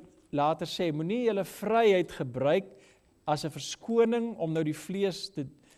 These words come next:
vleeslike dinge te doen nie." En dit bet-, want mense sê altyd, "Okay, as ons nou nie meer die wet hoef te doen, uh, om daardeur gered te word of by te voeg by ons heiligmaking nie,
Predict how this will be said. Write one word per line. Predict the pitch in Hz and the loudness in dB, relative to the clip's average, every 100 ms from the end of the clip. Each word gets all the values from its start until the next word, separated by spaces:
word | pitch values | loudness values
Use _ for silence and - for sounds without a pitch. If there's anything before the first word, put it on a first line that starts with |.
| _ | _
vleeslike | - 202 180 175 160 | -4 -2 -2 -4 -6
dinge | 139 139 147 | -6 -6 -8
te | 143 117 | -8 -8
doen | 131 120 | -6 -4
nie." | 101 82 _ _ _ _ _ _ _ _ _ _ _ _ _ _ _ - | -6 -12 _ _ _ _ _ _ _ _ _ _ _ _ _ _ _ -8
En | 123 | 2
dit | 185 190 | 2 2
bet-, | 190 - | -6 -6
want | 156 143 | -4 -4
mense | 156 190 202 | -2 -4 -2
sê | 196 | 0
altyd, | 170 180 185 | 0 2 2
"Okay, | 196 180 180 | 2 4 2
as | 156 | 2
ons | 175 | -2
nou | 190 | 0
nie | 220 | 2
meer | 196 147 | 4 2
die | 110 | 6
wet | 185 254 | 6 6
hoef | 254 - | 4 -2
te | 214 | -2
doen, | 160 214 220 214 - - _ _ _ _ _ | 0 0 0 -4 -14 -20 _ _ _ _ _
uh, | 139 139 | 0 2
om | 147 | 2
daardeur | 135 156 185 202 | 6 6 6 2
gered | 190 151 147 196 | 2 2 4 4
te | 202 185 | 2 2
word | 185 190 | 4 4
of | 151 131 110 | 2 -6 2
by | 139 190 | 4 4
te | 185 | 2
voeg | 165 180 | 0 -2
by | 175 | 0
ons | 170 151 | 0 2
heiligmaking | 151 165 165 151 147 147 156 | 2 2 0 -2 0 0 -4
nie, | 151 | -6